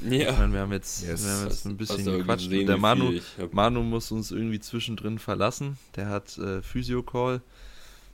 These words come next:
Speaker 2: Ähm, das heißt, wenn der dann auf einmal weg ist, dann wundert euch nicht. Der hat dann nicht einfach nur keinen Bock mehr zu reden, sondern er muss gehen.
Speaker 3: Ich werd mich auch, ähm,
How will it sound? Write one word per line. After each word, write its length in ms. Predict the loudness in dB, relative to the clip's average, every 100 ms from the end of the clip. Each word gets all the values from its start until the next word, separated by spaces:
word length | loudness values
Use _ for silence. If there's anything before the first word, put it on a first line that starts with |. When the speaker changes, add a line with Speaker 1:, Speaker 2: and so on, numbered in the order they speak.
| -12
Speaker 2:
Ähm, 440 | -8 -6 -4 -6 -8
das 200 | -10 -6
heißt, 260 | -4 -4 -8
wenn 140 | -4
der 100 | -2
dann 200 | -2 -2
auf 160 | -4 -4
einmal 260 | -4 -2 -4
weg 200 | -4 -6
ist, 260 | -8 -8
dann 280 | -8 -6 -6
wundert 300 | -6 -6 -6
euch 200 | -8 -8
nicht. 280 | -10 -10 -8
Der 260 | -6 -4 -4
hat 160 | -6 -4
dann 320 | -4 -2 -2
nicht 300 | -4 -6 -6
einfach 240 | -4 -2
nur 140 | -2 -2
keinen 220 | -4 -2
Bock 140 | -4 -4
mehr 160 | -8
zu 120 | -8 -6
reden, 280 | -2 -2
sondern 300 | -4 -4 -4 -2
er 80 |
muss 220 | -4 -8 -10
gehen. 240 | -6 -6 -8 -10 -12 -14 -18 -18 -18 -18 -20 -20 -20 -20 -20 -10
Speaker 3:
Ich 140 | -2
werd 160 | 0 0
mich 160 | -4 -4
auch, 220 | -8 -8
ähm, 280 | -10 -8